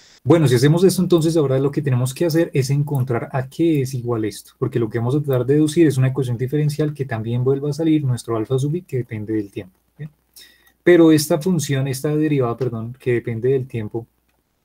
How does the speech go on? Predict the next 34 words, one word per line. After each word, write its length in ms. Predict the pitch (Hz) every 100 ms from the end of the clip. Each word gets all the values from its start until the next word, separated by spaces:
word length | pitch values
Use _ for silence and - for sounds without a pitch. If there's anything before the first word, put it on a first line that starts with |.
| _
de, 100 | 113
esta, 560 | 107 - 123 123 123 127
de, 220 | 120 117
de 160 | 110 117
nuestra 240 | 113 -
función, 340 | 123 151 165 170
pues 160 | 139
la 80 | 123
tenemos 380 | 117 113 113 -
por 300 | - 160 170
aquí 220 | 156 151 120
arriba, 260 | 123 180
por 140 | - 127
eso 140 | 120
había 140 | 123
colocado 320 | 123 135 127 113
la 80 | 120
definición. 460 | 135 135 175 147 - _ _ _ _ _ _ _
De 360 | 123 151 156 156
número 360 | 151 180 214
dos, 400 | 185 135 131 - -
de 80 | 123
número 240 | 127 151
dos, 140 | 151 117
si 80 |
se 60 | 131
dan 100 | 135
cuenta 240 | 127 120
la 80 | 127
definición 420 | 131 143 120 113
de 140 | 110 127
la 100 | 127
transformación 640 | 127 123 123 113 - 110
lineal 300 | 127 127